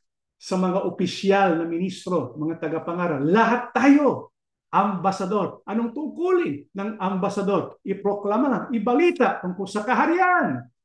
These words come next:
Ibalita ang ukol sa ating Panginoong Yahushua. Kaya kung titingnan po natin yung Roma diyes quince,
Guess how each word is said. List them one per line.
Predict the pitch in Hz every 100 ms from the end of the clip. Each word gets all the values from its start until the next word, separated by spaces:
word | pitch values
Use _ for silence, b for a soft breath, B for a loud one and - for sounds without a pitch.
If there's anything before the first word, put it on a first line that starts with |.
| _ _
Ibalita | 262 277 320 359 330 254 208
ang | 226 214
ukol | 214
sa | 196 190 170
ating | 180
Panginoong | 139 156 151 147 156 262 269 - _ _ _ _ _ _ _ _ -
Yahushua. | 160 143 127 143 123 -
Kaya | 175 196 190
kung | 175
titingnan | 180 180 180 180
po | 175 180
natin | 185 170 139 139
yung | 143
Roma | 131 170 143 127 123
diyes | 151
quince, | - 151 143 180 247